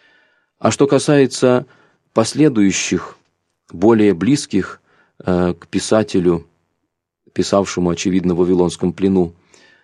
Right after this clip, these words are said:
э, иудейских правителей, царей, то они были далеко не идеальными вождями народа Божия. Вспомним, какими мерзостями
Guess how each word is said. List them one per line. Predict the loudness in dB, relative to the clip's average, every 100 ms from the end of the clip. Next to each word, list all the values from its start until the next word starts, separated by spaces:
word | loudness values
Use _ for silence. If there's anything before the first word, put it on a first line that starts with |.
| _ _
э, | -6 -4 -2
иудейских | 0 0 4 2 0 -8 -4
правителей, | -2 0 -2 -2 -2 0 -4 -10 _ _ _
царей, | -4 0 2 2 -2 _ _ _ _ _ _ _
то | 0 2
они | 2 2 2
были | 2 0
далеко | 2 0 0 -2 4 4 4 -4 -2
не | 0
идеальными | 2 2 2 2 2
вождями | 2 0 0 0 2
народа | 0 0 0 -2
Божия. | -2 -2 -2 -8
Вспомним, | -10 0 2 2 -2
какими | -4 -2 0 2
мерзостями | 2 0 -4 -4 -2 -2 -4